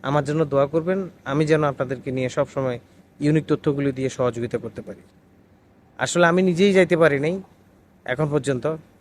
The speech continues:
সেটার অনেক বড় হিস্ট্রি আছে, আপনাদেরকে লাইভে সেটা বলবো। আমার পিছনে কোন দালালে কাজ করছে, আমাকে সে যদি সাকসেসফুলি রিপোর্ট না কর-, দেখাইতে পারে, আমার কাজটা না করতে পারে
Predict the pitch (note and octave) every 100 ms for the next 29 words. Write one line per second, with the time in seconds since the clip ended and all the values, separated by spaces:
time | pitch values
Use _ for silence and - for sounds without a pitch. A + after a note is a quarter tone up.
0 | - - D#3+ F3+ E3 F3+ F3+ D3 E3+ D#3+
1 | - E3+ D#3+ C3+ E3+ F#3 - - - D3
2 | C#3+ D3 F3+ E3 C#3 C3 C3+ B2 B2+ A#2
3 | A2+ - - _ _ _ _ - C#3+ G3
4 | G#3 F#3+ F#3 F3 E3 E3 D3+ D3 C#3+ C#3
5 | C3+ - - - F3 G3+ - _ - C3+
6 | F3+ G3 G3 F#3+ F3+ E3 D#3+ E3 G3 F3
7 | F#3 F3 D#3+ D3+ - - _ - C3+ D3+
8 | F#3 E3 D3+ - C#3+ C3+ D#3 E3 D#3+ D3+
9 | B2+ C3 - - - C#3 E3+ E3+ D#3 -
10 | D3 C3+ C3 B2 B2 A#2+